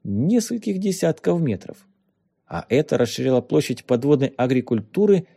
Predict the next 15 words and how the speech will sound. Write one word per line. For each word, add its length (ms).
на 320
многие 680
тысячи 560
гектаров. 720
Огромные 540
пространства 680
на 100
глубине 300
двадцати-пятидесяти 1700
метров 520
не 220
нужно 420
было 200
и 200
засевать. 840